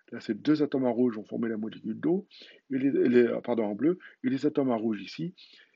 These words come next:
euh, vont aller s'accrocher sur la molécule d'acide salicylique pour former le, le groupe ester ici. Et donc ça, c'est typique d'une substitution, hein, quand vous avez des,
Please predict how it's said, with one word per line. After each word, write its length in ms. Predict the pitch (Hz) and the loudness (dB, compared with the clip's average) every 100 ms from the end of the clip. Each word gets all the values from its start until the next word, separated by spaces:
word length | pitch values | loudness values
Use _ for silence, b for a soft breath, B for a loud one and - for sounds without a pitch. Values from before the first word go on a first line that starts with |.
| b 131 | b -6
euh, 100 | 120 | -4
vont 240 | 123 139 | -2 0
aller 160 | 117 107 | 0 -2
s'accrocher 600 | - 143 - 123 - 135 | -6 -8 -6 -4 -2 -2
sur 140 | - | -4
la 80 | 107 | -6
molécule 720 | 107 110 - 117 113 104 101 104 | -2 -4 -4 -2 -2 -2 -6 -6
d'acide 300 | 110 - - | -8 -8 -8
salicylique 580 | 107 107 104 135 170 _ b b b b b b - | -8 -8 -6 -6 -6 _ b b b b b b -12
pour 160 | 117 | -12
former 380 | - 110 113 135 | -6 -2 4 4
le, 260 | 117 98 101 | 4 0 -2
le 140 | 107 | -2
groupe 220 | 107 98 | -2 -6
ester 400 | 101 - 127 139 - _ b b _ - | -8 -4 -2 -2 -4 _ b b _ -14
ici. 360 | 110 - - _ _ _ _ _ _ _ _ _ _ - b b b b b _ - | -14 -14 -16 _ _ _ _ _ _ _ _ _ _ -20 b b b b b _ -6
Et 80 | 120 | 4
donc 160 | 143 | 4
ça, 140 | - 208 | 4 0
c'est 200 | 139 - | 0 0
typique 440 | 214 190 170 160 | 0 0 -2 -4
d'une 120 | 127 | -2
substitution, 800 | 117 127 - 127 131 - 107 95 | -4 -4 -10 -8 -8 -6 -6 -6
hein, 120 | 107 110 | -6 -2
quand 200 | 127 113 | -2 -2
vous 140 | 117 | -2
avez 260 | 117 117 104 | 0 0 0
des, 400 | 107 101 95 | 0 -2 -2